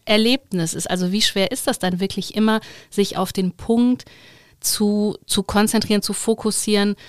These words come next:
Äh, ich meine, das ist ja trotzdem irgendwie dann auch, es ist halt dein Job Alltag ja trotz allem, aber die, die Erwartungshaltung von denen, die da quasi dir zugucken, ist ja extrem hoch. Die wollen ja was ganz Besonderes erleben in dem Moment.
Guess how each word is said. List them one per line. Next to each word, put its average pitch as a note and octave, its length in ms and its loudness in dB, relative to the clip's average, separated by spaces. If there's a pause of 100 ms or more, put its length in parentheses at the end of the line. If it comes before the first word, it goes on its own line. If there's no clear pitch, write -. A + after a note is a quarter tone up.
(260)
Äh, D#3 380 -8
ich G#3+ 80 -12
meine, G3+ 120 0
das G3 80 -2
ist G3+ 100 -4
ja G#3 80 2
trotzdem A#3+ 400 0
irgendwie A3 240 4
dann G#3+ 180 2
auch, G3+ 240 2
es G3+ 120 -6
ist G#3 100 -8
halt G3+ 140 2
dein G3+ 140 4
Job G#3 240 2
Alltag F#3+ 520 0
ja D#3 120 2
trotz - 380 -2
allem, D#3+ 320 -2
aber F3+ 220 0
die, F3+ 280 -2
die - 180 -2
Erwartungshaltung F#3+ 840 0
von F3+ 220 0
denen, G#3 260 6
die G3+ 120 -2
da F3+ 160 0
quasi F3+ 360 0
dir F#3+ 220 0
zugucken, - 500 -2
ist - 180 -4
ja F3 80 -2
extrem G3+ 560 -2
hoch. G#3+ 140 -2
Die F#3+ 140 -2
wollen G3+ 160 2
ja G#3+ 80 0
was G3 140 -6
ganz A#3 180 -4
Besonderes A3 460 -2
erleben D#3 340 -2
in D3+ 100 -6
dem D3+ 140 -8
Moment. C#3+ 400 -12